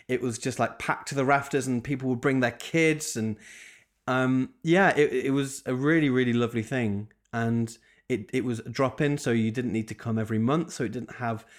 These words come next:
the trappings of, of a kind of a formal choir where you have to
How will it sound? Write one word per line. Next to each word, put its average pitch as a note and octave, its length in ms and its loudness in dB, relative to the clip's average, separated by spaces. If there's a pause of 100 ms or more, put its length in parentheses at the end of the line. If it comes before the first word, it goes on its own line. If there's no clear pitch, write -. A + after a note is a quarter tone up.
(120)
the A#2 80 -10
trappings A2+ 540 -4
of, A2+ 260 -4
of G#2+ 160 -4
a A2 160 0
kind G#2+ 180 -4
of G2+ 80 -2
a G#2 40 -2
formal G#2+ 360 0
choir G#2+ 360 0
where G#2 140 2
you G#2 80 0
have A2 200 -4
to G#2 300 -2